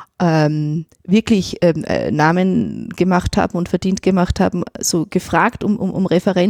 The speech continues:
Referenzuraufführungen, wie sie zu Uraufführungen stehen, was sie empfinden.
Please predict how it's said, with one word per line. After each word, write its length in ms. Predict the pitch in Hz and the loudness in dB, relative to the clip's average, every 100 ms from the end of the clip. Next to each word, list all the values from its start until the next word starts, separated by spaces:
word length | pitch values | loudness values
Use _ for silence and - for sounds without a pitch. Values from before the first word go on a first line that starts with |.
| 240 - 226 | 0 0 2
Referenzuraufführungen, 880 | 220 196 - 208 208 202 202 190 190 - - - | 2 0 -2 0 2 2 0 -2 -4 -10 -18 -4
wie 120 | - 208 | 0 2
sie 200 | - 233 | 2 0
zu 200 | - 208 | -2 0
Uraufführungen 760 | 226 214 - 214 202 202 190 | 2 2 2 0 0 0 0
stehen, 460 | - - 170 202 220 | -2 -2 0 2 2
was 220 | 185 - | 2 0
sie 160 | 214 202 | 2 2
empfinden. 680 | 202 - 220 294 - 294 | 0 0 2 2 0 -4